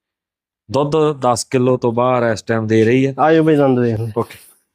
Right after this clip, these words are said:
Speaker 1: ਸੋ ਦੰਦ ਦੋਸਤੋ ਦੇਖ ਲਓ ਤੁਸੀਂ।
Speaker 2: ਕਲੀਅਰ ਚੱਕ ਲੈ।
Speaker 1: ਇਹ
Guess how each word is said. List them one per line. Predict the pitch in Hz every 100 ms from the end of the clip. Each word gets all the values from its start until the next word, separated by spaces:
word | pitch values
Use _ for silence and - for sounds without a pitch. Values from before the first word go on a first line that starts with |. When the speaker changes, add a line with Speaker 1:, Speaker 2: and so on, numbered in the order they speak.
| _ _ _ _
Speaker 1:
ਸੋ | - 113
ਦੰਦ | 104 120 123
ਦੋਸਤੋ | 131 131 - 131 107 120
ਦੇਖ | 120 117
ਲਓ | 135
ਤੁਸੀਂ। | 123 135
Speaker 2:
ਕਲੀਅਰ | - 170 185 180
ਚੱਕ | 151 - _ - 120 110
ਲੈ। | 131 _
Speaker 1:
ਇਹ | -